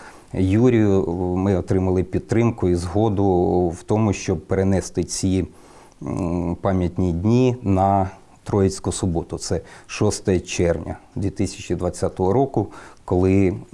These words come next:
м, це батьківські дні, і цілком, е, розумно було б саме на цю дату перенести, е, ті, е, події, які пов'язані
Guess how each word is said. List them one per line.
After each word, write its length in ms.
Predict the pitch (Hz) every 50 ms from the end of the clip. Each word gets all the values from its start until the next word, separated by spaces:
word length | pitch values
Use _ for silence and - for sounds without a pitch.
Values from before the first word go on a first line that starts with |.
| - 98
м, 280 | 110 101 95 90 87 82
це 140 | 85 - -
батьківські 600 | 98 85 90 - - - 147 139 117 - - - 110
дні, 440 | 101 101 101 101 101 95 92 90 - -
і 420 | 98 98 92 90 90 92 87 85 - - - - - - - - - _ _
цілком, 540 | - - - 95 85 - - 98 90 87 85 87 - - - - - - - - -
е, 20 | 98 90 95 90 85 87 90 87 90 90 87 85 87
розумно 480 | 92 95 98 90 101 107 110 104 92 85
було 280 | 82 90 90 92 92
б 60 | 82 - - - - 80
саме 300 | 92 - - 90 90 90
на 120 | 87 87
цю 220 | 85 - - 117 113
дату 680 | 101 87 95 90 90 - - 87 85 82 82 82 80 78 -
перенести, 680 | - 92 - 92 92 95 95 92 - - 95 90 90 - - - - - - - - - - - -
е, 80 | - 95 101 - - - - - - - - - - - - - - - - - - - - - - - - - - - -
ті, 180 | - - 92 85
е, 80 | 80 78 - - - - 73 - - 78 76 65 64 - - - -
події, 560 | - 95 95 92 101 104 101 101 98 90 82 - - - - - - - -
які 480 | - 95 90 87 - - 95 95 95
пов'язані 680 | 90 - - 87 87 95 95 85 - 90 87 87 82